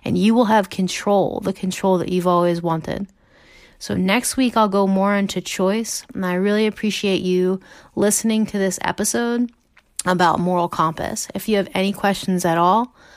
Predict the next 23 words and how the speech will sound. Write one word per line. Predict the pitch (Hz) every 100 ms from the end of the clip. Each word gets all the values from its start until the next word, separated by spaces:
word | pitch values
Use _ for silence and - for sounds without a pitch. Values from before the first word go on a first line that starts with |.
| - - _ _
listen | 202 202 208 196
to | 208
the | 190
end | - 202 247
and | 254
it'll | 208 185
tell | 180 - 190
you | 196 196
how | 180 185 196
to | 190 - 175
message | 175 175 165 185 190
me | 214 240 247 -
through | - - 175 202 220
Anchor, | - 170 185 220 262 269 _ _ - - -
or | 262 294
you | 226
can | 202 190
send | - 185
me | 175
an | 165
email | 233 247 180 165
at | 160 196 - - - _
rose | 202 196 165 175 226 -